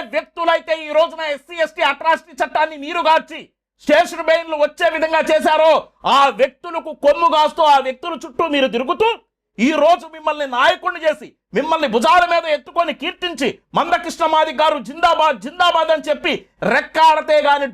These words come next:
డొక్కాడనటువంటి మాదిగలు రూపాయి, రూపాయి, రూపాయి, రూపాయి కూడబెట్టుకొని వాళ్ళు ఒక పూట తిని, ఒక పూట పస్తుండి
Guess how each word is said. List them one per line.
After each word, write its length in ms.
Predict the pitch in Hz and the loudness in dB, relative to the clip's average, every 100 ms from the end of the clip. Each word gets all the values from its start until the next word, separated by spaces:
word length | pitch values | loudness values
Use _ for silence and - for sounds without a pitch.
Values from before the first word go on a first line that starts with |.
| - | -2
డొక్కాడనటువంటి 840 | 277 - 339 320 311 311 302 277 233 | -2 2 2 2 0 0 0 0 0
మాదిగలు 380 | 254 320 311 302 247 | 2 2 2 0 2
రూపాయి, 380 | 277 330 339 311 254 | 0 0 2 2 2
రూపాయి, 340 | 294 330 330 285 262 | -2 0 2 2 2
రూపాయి, 340 | 311 339 302 269 | 0 2 2 2
రూపాయి 280 | 311 330 302 240 | 0 2 0 0
కూడబెట్టుకొని 600 | 330 330 302 - 320 269 - _ 208 | 2 2 0 0 0 -2 -8 _ 4
వాళ్ళు 200 | 320 302 | 4 2
ఒక 120 | 277 277 - | 0 -2 2
పూట 160 | 339 339 302 | 0 0 -2
తిని, 120 | 339 302 | 0 0
ఒక 120 | 285 - | -2 0
పూట 180 | 349 330 - | 0 0 -2
పస్తుండి 440 | 269 - 370 349 | -4 -2 -4 -2